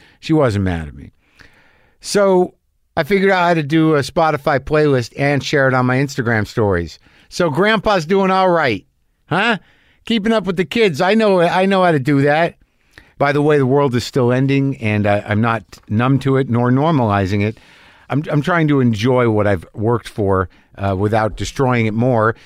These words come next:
and without being really negative right now. Is that okay? In other words, I'm, uh, in a certain amount of intentional denial and ig-, ignoring it.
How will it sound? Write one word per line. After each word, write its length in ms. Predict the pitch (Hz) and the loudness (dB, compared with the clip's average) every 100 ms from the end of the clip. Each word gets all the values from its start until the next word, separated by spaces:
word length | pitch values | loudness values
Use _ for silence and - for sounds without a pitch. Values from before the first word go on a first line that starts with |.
| - | -20
and 120 | - 175 | -8 -4
without 320 | 202 202 165 | -2 -2 -2
being 260 | 208 196 | 0 0
really 240 | 185 190 180 | 2 2 2
negative 560 | 180 180 131 87 71 - | 0 0 0 -4 -6 -6
right 260 | 107 104 95 | 0 0 0
now. 320 | 95 78 73 - | -4 -6 -12 -8
Is 80 | |
that 160 | 98 127 | -2 -2
okay? 400 | 127 143 151 160 _ _ _ | 0 -2 -2 -4 _ _ _
In 140 | - 143 | -4 -2
other 160 | 151 | 0
words, 320 | 151 156 151 139 | 0 2 0 -4
I'm, 280 | 123 123 113 | -4 0 0
uh, 200 | 113 107 - _ - - - _ _ - | 0 -2 -6 _ -20 -20 -20 _ _ -8
in 100 | 117 | -4
a 60 | 117 | -2
certain 320 | - 139 131 | 0 0 2
amount 320 | 127 120 113 | 0 0 -2
of 120 | 104 | -4
intentional 600 | 87 107 - 147 - 147 123 | -6 -8 -4 -2 -2 -2 -2
denial 540 | 123 131 135 139 139 | 0 0 2 0 0
and 460 | 127 117 120 117 113 | -2 -2 0 -2 -2
ig-, 260 | 101 104 - | -6 -12 -6
ignoring 600 | 120 117 127 135 123 98 | -2 0 2 0 0 -2
it. 280 | 87 - | -4 -10